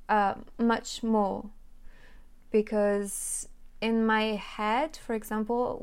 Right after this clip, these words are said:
when I hear a word, I see, uh, how it is spelled. And I, maybe not everyone works like this, but for me, it, it, it helps.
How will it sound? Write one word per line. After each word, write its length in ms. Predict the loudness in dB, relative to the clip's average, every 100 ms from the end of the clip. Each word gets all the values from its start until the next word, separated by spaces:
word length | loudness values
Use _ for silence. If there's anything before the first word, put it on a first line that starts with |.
| 2
when 100 | 4 4
I 20 |
hear 400 | 0 -6 -2 4 6
a 100 | 4 4
word, 340 | 6 6 4 2 -2 -2 0
I 60 |
see, 560 | 0 -4 0 0 0 -6 -16 -20 -20 -20 -20 -20 -20 -16 -2
uh, 180 | 0 0 -6 0
how 120 | 0 2
it 60 | 0
is 140 | -4 -8
spelled. 360 | -8 -6 -8 -14 -16 -14 -14 -16 -18 -20 -20 -20 -10 2
And 80 | 4 4
I, 20 | 0 -6 -20 -16 -4 2 2
maybe 480 | 4 2 0 0
not 260 | 0 2 4
everyone 420 | 4 2 2 2 2
works 180 | 0 0 -2
like 120 | 0 -2
this, 120 | -4 -4
but 120 | -4 -4 -12 -18 -16 -6
for 100 | 0
me, 240 | 2 2 0 0 0
it, 240 | 0 -2 -10 -14 -16 -6
it, 140 | -4 -4 -2
it 60 | -2
helps. 560 | -2 -4 -8 -10 -10